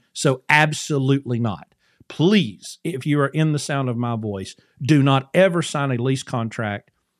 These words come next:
with a carrier, period. Period. There's an end of story, because it will destroy you and they will still have the truck.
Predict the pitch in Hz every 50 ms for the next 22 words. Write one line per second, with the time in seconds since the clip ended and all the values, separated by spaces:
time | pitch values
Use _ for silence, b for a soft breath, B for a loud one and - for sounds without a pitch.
0 | _ _ _ - 123 135 131 - 123 - - 151 120 101 85 78 73 - _ _
1 | _ _ _ - - 180 190 147 - - - _ _ _ _ _ _ _ _ _
2 | _ _ _ _ _ _ _ _ _ _ - - 151 120 92 78 - _ _ _
3 | _ - 127 135 123 - - - 120 127 - _ 151 160 170 175 165 156 - -
4 | - 147 120 90 - - - _ _ _ - 120 135 131 - 139 123 117 117 113
5 | - - _ _ - - - _ - 151 160 170 175 - - 156 131 139 143 135
6 | 131 127 127 127 131 131 - _ _ _ _ _ _ - 123 139 131 - - -
7 | - 185 196 208 214 185 147 123 117 113 110 110 113 127 - - 131 120 110 107
8 | 101 107 131 170 202 202 190 156 147 156 - - - 131 131 131 135 147 123 127
9 | 117 107 117 135 151 147 - 226 214 170 - - -